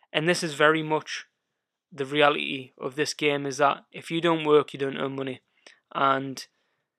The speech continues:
you need to be aware at some point through this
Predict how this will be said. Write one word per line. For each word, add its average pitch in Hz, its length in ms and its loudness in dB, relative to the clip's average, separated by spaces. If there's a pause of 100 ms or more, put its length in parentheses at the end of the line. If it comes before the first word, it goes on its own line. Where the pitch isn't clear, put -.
(600)
you 151 120 -4
need 156 140 4
to 147 80 4
be 143 360 -2
aware 135 520 -4 (200)
at - 140 -6
some 175 240 0
point 151 280 -2
through 156 200 -4
this 143 320 0